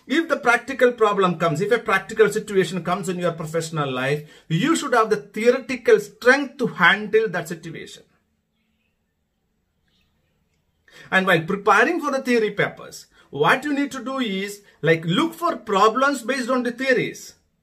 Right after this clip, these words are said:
Because in, in real life, professional life, you are going to face practical situation. Nobody is going to ask you define section one sixty-five. No.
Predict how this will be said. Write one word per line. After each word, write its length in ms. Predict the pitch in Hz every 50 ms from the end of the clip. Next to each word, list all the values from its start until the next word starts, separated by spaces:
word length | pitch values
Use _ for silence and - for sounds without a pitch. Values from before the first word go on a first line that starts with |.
| _ _ -
Because 220 | 175 247 277 247
in, 400 | 202 190 202 220 240 247 - 185
in 260 | 190 190 190 214 208 156
real 340 | 151 170 208 285 320 311
life, 420 | 240 202 147 135 135 139 160 156 -
professional 560 | 180 185 180 214 233 226 - 262 254 247 226
life, 340 | 165 139 127 127 135 139 135 - - - - _
you 220 | 143 143 156 202
are 120 | 254 285 285
going 220 | 254 302 302 269 -
to 80 | 277
face 440 | - - 208 202 214 247 254 - -
practical 760 | - _ _ - 202 208 226 226 - - 294 254 - 320 294
situation. 520 | - - 311 - 247 254 240 214 202 190 170
Nobody 400 | 175 196 233 214 240 247 254 269
is 100 | 240 196
going 220 | 214 226 226 220
to 60 | 226
ask 240 | 196 214 214 - -
you 140 | 247 247 233
define 640 | 180 185 160 214 220 233 240 233 226 220 196 - - - -
section 340 | - 226 226 226 233 226 220
one 140 | 226 226 220
sixty-five. 520 | 247 - - - 247 202 - 190 147 135
No. 360 | 180 240 247 - - - -